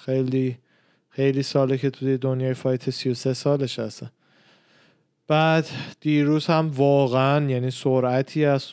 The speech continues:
خودش نشون داد تو ضرباتش و قدرت لگداش و اینا، که ادسن باربوزا که یکی از سریعترین و خفن‌ترین استرایکرهای دیویژنه هم واقعاً نتونست زیاد کاری بکنه.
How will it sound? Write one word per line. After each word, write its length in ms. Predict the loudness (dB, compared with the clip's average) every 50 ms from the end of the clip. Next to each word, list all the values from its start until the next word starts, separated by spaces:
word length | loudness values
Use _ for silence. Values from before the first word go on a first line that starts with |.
| -20 _ -10
خودش 400 | -6 -6 -2 -2 -2 -4 -2 -4
نشون 340 | -4 -6 -4 -6 -6 -4 -2
داد 180 | -2 -2 -2
تو 160 | -4 -6 -8 -4
ضرباتش 760 | -2 0 0 0 0 0 -2 -4 -4 -4 -4 -6 -6 -4 -6
و 80 | -6 -4 -2
قدرت 480 | -2 -2 -2 -2 -2 -2 -2 0 0
لگداش 640 | -2 -2 -2 -4 -6 -8 -6 -6 -4 -6 -6 -6 -6
و 40 | -6
اینا، 280 | -6 -6 -6 -6 -8
که 260 | -6 -4 -4 -6 -6 -8 _ -20 -20 -20 -20 _ _ _ _ _ _ _ _
ادسن 400 | -2 -2 -2 0 0 0 0 2
باربوزا 520 | 2 4 4 4 4 4 2 4 2 2 2
که 140 | 2 2
یکی 200 | 0 2 2 2
از 120 | 2 0 0
سریعترین 720 | 0 0 0 0 0 -2 -2 -2 -2 0 0 0 0 0 0
و 160 | 0 0 -2
خفن‌ترین 760 | -2 -4 -4 -4 -2 -4 -4 -4 -4 -4 -2 -2 -2 -4 -4
استرایکرهای 680 | -4 -6 -4 -2 -2 0 0 0 -2 -2 0 0 0 0
دیویژنه 640 | -2 -4 -4 -4 -4 -4 -2 -4 -2 -2 -2 0
هم 340 | 0 0 2 0 0 -2 -4 -8 -12 -18 -14 -6
واقعاً 340 | -4 -2 -2 -2 -2 -2
نتونست 520 | -2 -2 -2 -2 -4 -6 -10 -10 -10 -8 -8
زیاد 180 | -8 -8 -8
کاری 240 | -8 -8 -6 -6 -4
بکنه. 400 | -4 -6 -6 -6 -8 -10 -10 -12